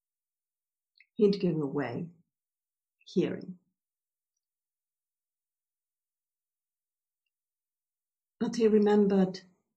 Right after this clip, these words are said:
the canary birds that used to sing.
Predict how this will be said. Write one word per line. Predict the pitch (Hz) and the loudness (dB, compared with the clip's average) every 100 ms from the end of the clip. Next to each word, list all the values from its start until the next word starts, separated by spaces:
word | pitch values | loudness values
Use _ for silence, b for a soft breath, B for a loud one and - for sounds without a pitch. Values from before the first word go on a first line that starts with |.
| _ _ _ _ _ _ _ _ _ | _ _ _ _ _ _ _ _ _
the | 170 | -12
canary | 175 185 214 247 160 | -2 2 2 2 -2
birds | - - - - - _ _ _ _ _ _ | -4 -10 -14 -20 -20 _ _ _ _ _ _
that | 180 180 | -10 0
used | 214 196 - | 0 0 -4
to | |
sing. | 185 - 208 240 185 185 | -10 -8 -8 -4 -6 -6